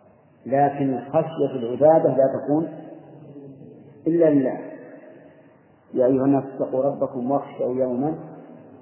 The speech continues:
لا يجزي والد عن ولده"، لكن ليس معنى أن نخشى اليوم هذا خشية الله، خشية عبادة.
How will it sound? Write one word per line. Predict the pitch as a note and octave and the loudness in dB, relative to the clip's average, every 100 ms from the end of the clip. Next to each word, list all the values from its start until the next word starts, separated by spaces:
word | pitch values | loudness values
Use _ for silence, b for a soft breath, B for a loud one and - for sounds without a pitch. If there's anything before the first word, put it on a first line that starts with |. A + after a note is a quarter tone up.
| - - - | -20 -20 -6
لا | B2+ C#3 | -2 0
يجزي | C3+ C#3 | 0 0
والد | B2+ C3+ B2+ | 2 2 2
عن | C3+ | 0
ولده"، | D3+ D#3 - - - | 2 2 0 -6 -10
لكن | B2+ B2+ | -8 0
ليس | D#3+ D#3+ D#3 | 0 2 -2
معنى | C#3+ D3 | -2 -2
أن | C#3 C3 - | -2 -4 -6
نخشى | C#3 B2 C3 | -10 -6 -4
اليوم | C3 D3 B2 | 0 0 0
هذا | C3 - | -4 -6
خشية | - - C#3+ | -10 -18 -16
الله، | C3 C3+ C3+ - - - - G#2+ | -4 -2 -4 -8 -18 -20 -20 -10
خشية | C#3 C#3 A2+ | -8 -4 -4
عبادة. | B2 C#3 B2+ | 0 2 2